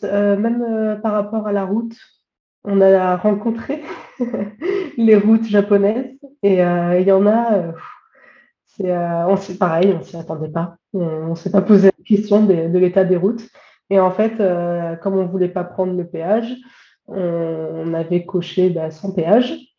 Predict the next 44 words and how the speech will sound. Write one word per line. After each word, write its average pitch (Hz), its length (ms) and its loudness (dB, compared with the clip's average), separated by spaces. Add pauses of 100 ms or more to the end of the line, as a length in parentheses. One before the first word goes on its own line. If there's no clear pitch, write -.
(480)
Mais, 180 260 6
euh, 180 120 2
au 196 140 2
début, 185 320 2
on 269 140 0
s'est 196 140 -4
trompé. 233 500 -2
En 196 80 -2
fait, 180 160 -4
on 185 80 0
a 165 80 -4
fait 196 100 0
une 190 100 4
mauvaise, 185 320 0
euh, 165 960 -6
on 175 100 -2
a 170 60 -6
fait 180 120 -6
une 180 80 0
petite - 220 -8
erreur. 208 440 4
On 180 120 -2
a 175 100 0
coché 196 340 0
sans 233 240 -2
péage 233 400 2 (240)
et 196 100 0
sans 233 280 -2
autoroute. 202 560 -4 (600)
Parce 202 160 -2
qu'on 226 100 4
était 220 160 2
persuadé 233 500 -2
que, 226 100 -2
euh, 175 640 -2
sur 196 220 -8
toutes - 140 -12
les 196 180 0
autoroutes, 196 300 4
il - 20 -2
y - 40 -2
avait 170 80 -2
du 160 120 -6
péage. 185 360 -2